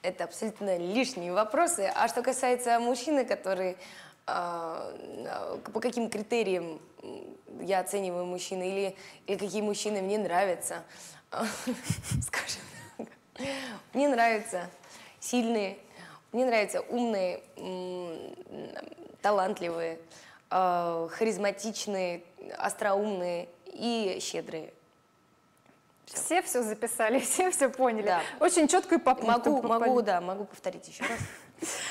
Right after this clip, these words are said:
Speaker 2: А, спрашивают тебя, кого из молодых артистов, может быть, Иван Дорн или Влад Соколовский, или, может быть, Нюша,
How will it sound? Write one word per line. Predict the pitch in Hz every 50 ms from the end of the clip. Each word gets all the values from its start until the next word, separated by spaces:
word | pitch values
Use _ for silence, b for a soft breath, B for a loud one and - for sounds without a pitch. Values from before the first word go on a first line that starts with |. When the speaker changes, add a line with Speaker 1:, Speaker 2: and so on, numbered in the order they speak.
| B B B B B
Speaker 2:
А, | - 262 262 262 262 254 247 240
спрашивают | - - - 349 359 - - 302 277 269
тебя, | - 277 233 262 302 330 330 339
кого | 330 330 285 269 285 320 339 330
из | 285 247 262
молодых | 262 269 262 247 254 - 262
артистов, | 240 247 - - 302 330 320 - - 254 233 - -
может | 233 233 233 214 214
быть, | 208 233 226 - 240
Иван | 202 220 226 220 214 208 196 190
Дорн | 240 254 277 302 320 302 302 262 240
или | 226 226 208 214
Влад | 196 202 202 202 196 202
Соколовский, | - - 208 - 214 202 196 208 254 294 285 277 - - - 214
или, | 208
может | 208 208 208 202 196 190
быть, | 196 202 -
Нюша, | 233 277 330 320 - - 220